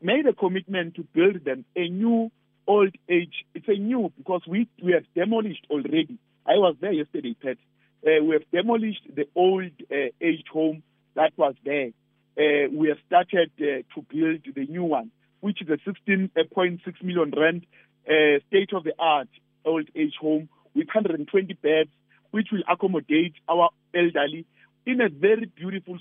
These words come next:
space with, uh, very accommodating beds. But also in that space, we are going to have space for them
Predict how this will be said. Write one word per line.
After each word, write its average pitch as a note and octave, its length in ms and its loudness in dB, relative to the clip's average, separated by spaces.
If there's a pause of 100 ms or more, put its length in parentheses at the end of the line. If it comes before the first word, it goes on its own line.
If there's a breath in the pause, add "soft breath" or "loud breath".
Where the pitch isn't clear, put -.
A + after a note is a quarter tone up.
space F3+ 380 0
with, F3 180 -8 (100)
uh, E3 220 2 (460)
very G3+ 460 2
accommodating F3 920 -4
beds. D#3+ 360 2 (360)
But D#3+ 140 0
also A3+ 460 2
in G#3 180 -8
that E3+ 200 2 (120)
space, F#3+ 340 -2
we E3+ 80 -4
are D#3+ 80 -2
going A3 280 0
to F#3 140 -10
have F#3+ 120 0 (160)
space G3+ 340 0
for E3+ 140 -6
them E3+ 300 0